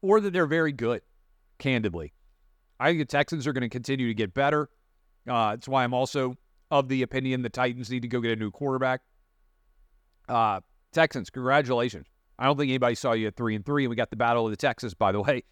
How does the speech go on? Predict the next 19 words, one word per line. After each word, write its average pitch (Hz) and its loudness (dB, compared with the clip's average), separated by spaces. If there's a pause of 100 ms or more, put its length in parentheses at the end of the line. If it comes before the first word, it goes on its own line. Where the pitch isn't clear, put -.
(500)
happening 131 2
in 123 -2
the, 113 0
uh, 104 0 (560)
in 120 0
the 117 2
A 123 4
L 117 2
C 110 -2
S 113 -2
now. 78 -10 (360)
Uh, 131 4
Raiders 170 2 (340)
get 151 2
the 160 0
win 147 0
over 127 0
the 107 -4
Patriots. 139 -4